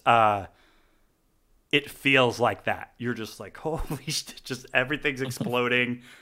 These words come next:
Speaker 1: Like, all these little friendlies are kinda with you, but they get taken out very quickly. It's very intense. Um, and, like, having that as, like, this big, like, kinda set piece moment really works.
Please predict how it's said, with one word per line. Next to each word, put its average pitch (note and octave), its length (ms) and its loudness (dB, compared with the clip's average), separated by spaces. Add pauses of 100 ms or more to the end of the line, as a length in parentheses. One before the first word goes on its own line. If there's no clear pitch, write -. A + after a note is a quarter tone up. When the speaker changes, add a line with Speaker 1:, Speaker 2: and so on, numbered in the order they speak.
Speaker 1:
Like, A2+ 180 2
all B2 120 4
these B2+ 160 -2
little B2 160 -2
friendlies A#2+ 480 -2
are A#2 40 -4
kinda A#2 240 0
with A2 240 -4
you, A#2+ 140 -2
but A2 160 -6
they A2 340 0
get A#2+ 180 -4
taken A2+ 280 -2
out G#2 180 -2
very G#2+ 180 -2
quickly. G#2+ 640 -10 (300)
It's B2+ 160 -8
very C3 360 4
intense. G2 600 -6 (120)
Um, G2 420 -4 (380)
and, A#2+ 100 -4
like, A2+ 140 -2
having D3 300 4
that A2+ 220 0
as, A#2 100 -4
like, A2 100 -6
this G2 140 -10
big, A2 320 -2
like, G#2 200 -4
kinda G#2 160 -6
set - 380 -4
piece B2+ 260 -8
moment B2 360 -2 (580)
really A#2+ 300 2
works. A2+ 420 0